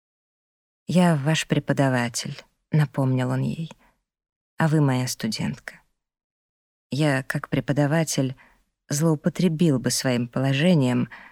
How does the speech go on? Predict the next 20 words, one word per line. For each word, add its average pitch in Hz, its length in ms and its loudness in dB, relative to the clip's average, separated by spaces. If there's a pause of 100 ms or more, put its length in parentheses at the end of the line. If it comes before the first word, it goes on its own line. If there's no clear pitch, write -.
(280)
если - 380 -2
бы». 139 360 0 (840)
Тут - 180 -2
он 180 100 6
опустил 170 440 0
глаза, 165 560 2 (140)
подёргал 151 480 2
ручку 151 320 -2
портфеля. 165 680 -2 (920)
«Если 175 260 0
бы 143 140 0
у 143 60 2
нас 156 240 2
сложились 143 760 -2
отношения». 131 720 -2 (1000)
Он 214 140 8
не 214 80 8
смотрел 214 500 4
на 139 120 4
Мэрилин, 190 480 6